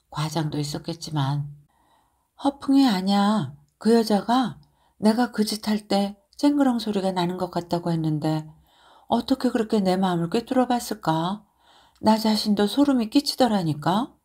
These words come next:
그게 그냥 헝겊 조각이라면 무슨 재미로 그렇게 내치겠어. 어떤 때는 한낱 헝겊 조각이 양철통도 됐다가 유리그릇도 됐다가 하는 거야.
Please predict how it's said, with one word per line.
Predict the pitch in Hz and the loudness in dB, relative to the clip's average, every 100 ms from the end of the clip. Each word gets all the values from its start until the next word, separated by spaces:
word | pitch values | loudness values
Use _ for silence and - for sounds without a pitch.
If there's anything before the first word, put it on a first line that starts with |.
| _ _ _ _ _ | _ _ _ _ _
그게 | - 226 254 | -10 2 2
그냥 | 240 214 220 240 | 4 0 0 2
헝겊 | 294 285 - | 2 2 0
조각이라면 | 233 220 202 170 170 175 180 - _ _ _ _ - | -2 0 0 0 0 -2 -4 -12 _ _ _ _ -4
무슨 | 254 285 269 | 0 4 4
재미로 | 262 240 240 | 4 2 0
그렇게 | 214 208 220 | 0 -2 0
내치겠어. | 180 185 - - 214 - 190 185 220 147 - _ _ _ _ _ _ | -2 -2 -4 -2 -4 -2 -2 0 0 -4 -10 _ _ _ _ _ _
어떤 | 220 220 254 233 | -2 0 -2 0
때는 | 220 220 220 226 _ _ _ | 0 0 -2 -6 _ _ _
한낱 | - 262 254 247 | -2 2 2 2
헝겊 | - 277 262 254 | -2 -2 0 -2
조각이 | - 202 190 180 190 185 208 _ _ _ _ _ _ | -2 -2 -2 -2 -2 -4 -8 _ _ _ _ _ _
양철통도 | 226 226 - 240 240 226 214 | -4 -2 -4 -4 -2 0 0
됐다가 | 214 202 - 185 180 185 180 180 - _ _ _ | 0 -2 0 -2 0 -2 -2 -4 -10 _ _ _
유리그릇도 | 220 233 233 226 208 208 180 | 0 2 2 2 0 0 -4
됐다가 | 175 170 170 160 165 | -2 -2 -2 0 0
하는 | 175 247 247 | 2 0 0
거야. | 233 185 160 165 165 | 0 0 0 -2 -4